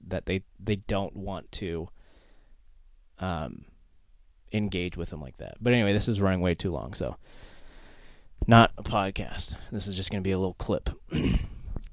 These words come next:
So, peace out. Y'all have a good day. I'm gonna have a good day. I gotta get back upstairs in a little bit.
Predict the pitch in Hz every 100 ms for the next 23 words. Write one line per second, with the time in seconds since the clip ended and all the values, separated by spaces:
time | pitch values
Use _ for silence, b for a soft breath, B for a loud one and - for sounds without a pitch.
0 | - 147 135 127 117 151 131 147 123 120
1 | 123 131 117 127 113 113 117 117 113 123
2 | 120 107 107 107 101 107 104 104 104 -
3 | B B B B B B 90 101 95 101
4 | 98 104 - - 117 107 107 107 104 98
5 | 113 117